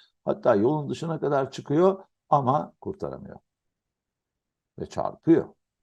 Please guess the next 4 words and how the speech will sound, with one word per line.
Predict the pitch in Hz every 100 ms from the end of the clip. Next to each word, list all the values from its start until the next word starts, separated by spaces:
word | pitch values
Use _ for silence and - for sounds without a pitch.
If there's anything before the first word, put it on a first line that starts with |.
| _ _ _ _ _ - _
Şimdi | - 233 220 - - _ _ -
tersini | 175 196 190 208 240
yapsaydı | 123 - 80 71 69
Ferdi, | 69 62 57 69 104